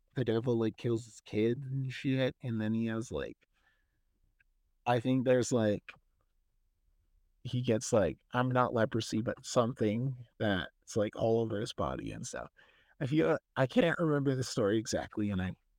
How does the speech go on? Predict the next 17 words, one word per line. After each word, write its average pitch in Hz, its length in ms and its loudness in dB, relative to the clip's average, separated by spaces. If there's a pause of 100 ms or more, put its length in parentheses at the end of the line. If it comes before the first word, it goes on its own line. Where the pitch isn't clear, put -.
maybe 143 280 0
should 131 200 -4
have 117 100 -2
looked - 280 -4
it 117 60 -2
up, 104 240 -2
but 127 220 2
yeah, 117 380 2
uh, 117 320 0 (300)
so, 160 580 0 (540)
and 147 200 0
then 139 420 0
God 131 380 4 (120)
tells 139 500 -2
people 127 540 -4 (140)
to, 110 420 -2
uh, 95 260 -6